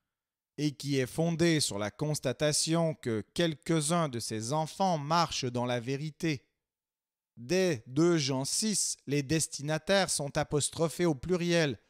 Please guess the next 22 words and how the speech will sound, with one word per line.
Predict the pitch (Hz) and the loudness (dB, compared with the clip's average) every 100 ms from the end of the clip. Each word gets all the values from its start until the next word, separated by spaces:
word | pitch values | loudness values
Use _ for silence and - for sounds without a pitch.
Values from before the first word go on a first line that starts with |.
| _ _ - | _ _ -6
et | 139 | -2
mis | 160 151 | -2 -2
en | 180 | -2
garde | 165 180 170 135 107 | 2 4 4 2 -6
contre | - 139 131 135 | -8 -8 -4 -4
ceux | - - 151 139 | -2 0 2 0
qui | - 127 | -2 -4
ne | 120 | -4
confessent | - 156 151 - 143 - | -4 -4 -4 -2 -2 -2
pas | - 151 123 | 0 0 0
Jésus-Christ | 117 113 151 - 185 180 | -2 -4 -6 -6 -4 -2
venu | 143 147 151 | -2 -2 -2
en | 151 | -2
chair. | - 170 160 117 - _ _ _ _ _ _ _ _ | 0 2 0 -2 -8 _ _ _ _ _ _ _ _
Dans | 123 165 | -2 0
sa | 165 147 | 2 0
teneur | - 160 175 165 113 | 0 2 4 2 2
générale, | 123 135 147 170 170 143 _ _ _ | 0 -2 0 2 2 0 _ _ _
cet | - 165 | -8 -2
avertissement | 175 165 156 170 160 180 180 156 | 0 0 -2 -2 -2 0 -2 -2
s'applique | 135 - 139 - | -4 -6 -8 -4
mieux | 175 175 135 | 0 0 -2